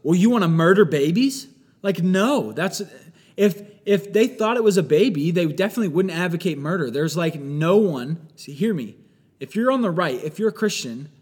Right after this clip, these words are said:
conservative, whatever, and you're, like,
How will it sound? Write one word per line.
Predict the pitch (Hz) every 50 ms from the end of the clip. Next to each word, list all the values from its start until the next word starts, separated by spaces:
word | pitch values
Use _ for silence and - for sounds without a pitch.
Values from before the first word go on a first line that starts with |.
| _
conservative, | - 175 165 - 202 196 185 165 160 170 156 131
whatever, | 143 160 175 190 190 151 123 117 113 117 - _ _ _ _ _ _ _ _ _ _ _ _ _ _ -
and | - 165 170 175 170 - - _ _ _ _ _ -
you're, | 147 143 180 208
like, | 214 214 196 170 151 - - -